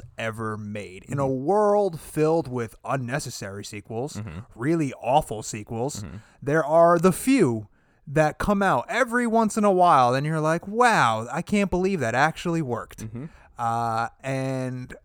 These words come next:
Speaker 1: throughout the years, there have been not as many as I thought, at least that I could remember, that were like, "Wow, that was actually a worthwhile sequel."
Speaker 2: Yes, and better than the original.
Speaker 1: And especially, yeah, I mean, it's very rare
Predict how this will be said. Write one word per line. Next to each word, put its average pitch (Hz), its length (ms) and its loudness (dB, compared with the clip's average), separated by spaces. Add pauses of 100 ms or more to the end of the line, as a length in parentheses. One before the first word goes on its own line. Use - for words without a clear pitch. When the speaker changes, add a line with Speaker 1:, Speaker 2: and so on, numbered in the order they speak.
(220)
Speaker 1:
throughout 143 320 0
the 127 80 -6
years, 185 500 -6
there 127 220 -2
have 143 380 0
been 190 440 -4
not 147 460 -4
as 349 100 -2
many 220 280 0
as 190 160 2
I 131 140 2
thought, 131 400 0
at 113 100 -8
least 165 180 -8
that 113 100 -8
I 107 180 -4
could 160 120 -4
remember, 165 360 -2
that 139 120 2
were 131 80 -2
like, 123 160 -4
"Wow, 123 180 -4
that 151 140 0
was 277 160 -4
actually 135 640 -6
a 117 120 -4
worthwhile 113 840 -6
sequel." - 440 -18
Speaker 2:
Yes, 85 500 -8
and 123 280 -4 (540)
better 123 360 0
than 107 200 -2
the 98 120 -6
original. 85 340 -8
Speaker 1:
And 160 120 -4
especially, 240 720 0
yeah, 131 340 -2
I 143 100 0
mean, 156 160 0
it's 143 120 -2
very 175 340 6
rare 131 400 2